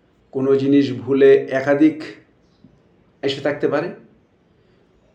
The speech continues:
কোনো বিষয়গুলি যে পুরাতন নিয়মগুলি এখন আর প্র্যাকটিসিংয়ে ফলো করা হয় না, সেই বিষয়গুলি হয়তো খেয়াল না করে পুরনো ড্রাফটগুলির আলোকে চালাচ্ছে। কাজে আপনাদের করণীয় হচ্ছে,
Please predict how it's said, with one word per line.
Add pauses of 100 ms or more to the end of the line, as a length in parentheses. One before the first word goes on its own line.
(260)
কোনো
বিষয়গুলি
যে
পুরাতন
নিয়মগুলি
এখন
আর
প্র্যাকটিসিংয়ে
ফলো
করা
হয়
না, (880)
সেই
বিষয়গুলি
হয়তো (220)
খেয়াল
না
করে
পুরনো
ড্রাফটগুলির
আলোকে (100)
চালাচ্ছে। (960)
কাজে
আপনাদের
করণীয়
হচ্ছে,